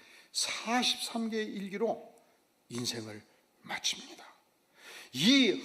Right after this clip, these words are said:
헌신과 이 희생이 기초가 되어서 오늘날 시단이 전국 복음화율 일 위를 자랑하는 지역으로 바꿔져 있지 않습니까? 오늘 주께서 우리에게 말씀하십니다.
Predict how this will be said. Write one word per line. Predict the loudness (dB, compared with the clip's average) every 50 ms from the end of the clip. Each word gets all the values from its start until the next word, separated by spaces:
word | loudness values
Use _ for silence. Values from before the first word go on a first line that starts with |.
| 4
헌신과 | 4 6 6 6 4 2 2 2 4 4 4 4 0 -6 -12 -18 -18 -10 0
이 | 4 6 8 8 8 6 4
희생이 | 2 2 4 4 6 6 6 4 4 2 2
기초가 | 0 -2 -4 -2 -2 0 0 0 0 0
되어서 | 0 -2 -4 -4 0 2 4 4 4 2 0 -6 -14 -18 -20 -20 _ _ _ _
오늘날 | -8 -6 -6 -4 -2 -2 0 -2 -2 -4 -8 -14 -20 -20 _ _ _ _ _ _ _ _
시단이 | -2 0 0 0 0 -2 0 0 0 0 -2 -4 -4 -6 -8 -14 -20 -20 _ _ _ _ _ _ _ _ _ _
전국 | -6 -4 -4 -6 -8 -8 -8 -8 -8 -14 -20 _ _ _ _
복음화율 | -10 -10 -10 -10 -10 -12 -12 -12 -12 -14 -14 -16 -18 -20 -20 -8 2
일 | 4 4 6
위를 | 6 4 4 2 0
자랑하는 | 0 0 0 2 2 2 0 0 0 -2 -2 -4 -8 -16 -20 -20 _ _ -4
지역으로 | -2 -2 0 0 -2 -4 -6 -8 -10 -8
바꿔져 | -8 -8 -8 -8 -10 -12 -12 -12
있지 | -14 -14 -12 -12
않습니까? | -10 -8 -8 -8 -8 -8 -14 -20 -20 _ -12 -12 -10 -12 -16 -20 _ _ _ _ _ _ _ _ _ -20 -20 -20 -20 -20 -20 _ _ _ _
오늘 | 0 2 4 4 4
주께서 | 2 -2 2 2 4 4 4 4
우리에게 | 2 4 2 2
말씀하십니다. | 2 2 0 0 0 -2 -2 -2 -4 -6 -6 -8 -6 -8 -8 -10